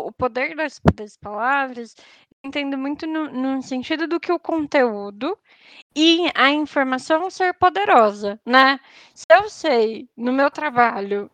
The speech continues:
se eu tenho muitas informações de muita gente, de alguma maneira aquilo me dá algum poder, né? E, e a fofoca, ela também é um pouco de, né, dessa, dessas, de criar aliança,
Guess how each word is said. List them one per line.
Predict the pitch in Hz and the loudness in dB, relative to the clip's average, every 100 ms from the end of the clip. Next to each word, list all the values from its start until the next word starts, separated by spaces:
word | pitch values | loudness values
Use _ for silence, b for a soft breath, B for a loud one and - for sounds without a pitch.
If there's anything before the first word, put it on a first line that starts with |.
| _ | _
se | 233 | -6
eu | |
tenho | - 277 320 | 2 2 2
muitas | 294 403 466 403 | 0 0 -2 -2
informações | 415 370 311 294 - 269 247 262 | -2 0 0 2 4 4 2 -4
de | 247 | -4
muita | 247 254 349 - 311 226 | -2 -2 -4 -2 0 0
gente, | 254 277 302 339 - 226 | 0 0 -2 -8 -12 -4
de | 269 | 2
alguma | 311 302 381 | 2 0 -4
maneira | 381 349 330 370 | -4 -2 -2 -2
aquilo | 370 - 370 | -4 -6 -6
me | 370 370 | -6 -2
dá | 339 | 0
algum | 330 285 311 | 0 -2 -6
poder, | 320 302 302 208 214 _ _ | -6 -4 -4 -4 -8 _ _
né? | 247 254 269 269 b b b b _ _ | -2 2 2 -2 b b b b _ _
E, | 269 262 247 | -6 -4 4
e | |
a | 277 349 | 6 6
fofoca, | - 330 - - 233 277 339 320 277 | 0 -4 -4 -2 0 2 0 -2 -4
ela | 262 277 | -2 -4
também | 330 320 330 392 415 311 | -4 -2 0 -2 -2 0
é | 240 226 | 2 0
um | 233 | -2
pouco | 240 226 214 - | -4 -2 -2 -6
de, | 220 226 226 - | -6 -4 -4 -6
né, | 240 254 | -4 -2
dessa, | 240 233 - 240 - | -2 -6 -6 -8 -8
dessas, | 226 240 285 294 - - 226 | 0 2 2 -4 -8 -14 -20
de | 226 262 | -8 -6
criar | 285 311 294 294 339 | -4 0 4 6 6
aliança, | 359 339 294 262 214 196 190 - 196 | 2 0 0 2 0 -2 -10 -12 -10